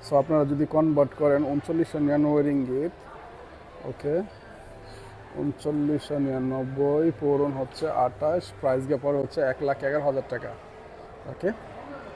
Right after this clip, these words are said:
এক লাখ এগারো হাজার টাকা পড়ে হচ্ছে স্যামসাং এস টোয়েন্টি ফাইভ।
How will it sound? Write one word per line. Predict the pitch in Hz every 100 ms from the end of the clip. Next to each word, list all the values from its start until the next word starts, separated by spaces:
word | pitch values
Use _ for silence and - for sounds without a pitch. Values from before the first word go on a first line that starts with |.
| -
এক | 143 143
লাখ | 151 151 151
এগারো | 143 160
হাজার | 156 143 123
টাকা | 147
পড়ে | 135 143 135 156 262 - - - - - - - -
হচ্ছে | 143 - 170 202 302 - - - - - - - - - - - - - - -
স্যামসাং | 147 139 156 151 -
এস | 143 151 165 - - - - 185 147 - - -
টোয়েন্টি | 156 147 151
ফাইভ। | - 120